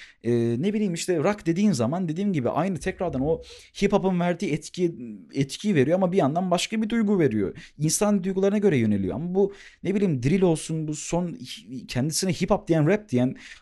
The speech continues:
e, ve rapten aslında yakından uzaktan alakası olmayan,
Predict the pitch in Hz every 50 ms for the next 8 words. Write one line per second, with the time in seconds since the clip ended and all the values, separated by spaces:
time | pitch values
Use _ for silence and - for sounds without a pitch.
0 | _ _ - 98 95 95 120 170 180 131 147 175 165 - 175 180 170 160 - 180
1 | 147 147 156 - 190 202 208 196 175 180 180 - 180 170 151 156 156 147 - 165
2 | 160 - 165 180 190 170 139 117 110 107 104 104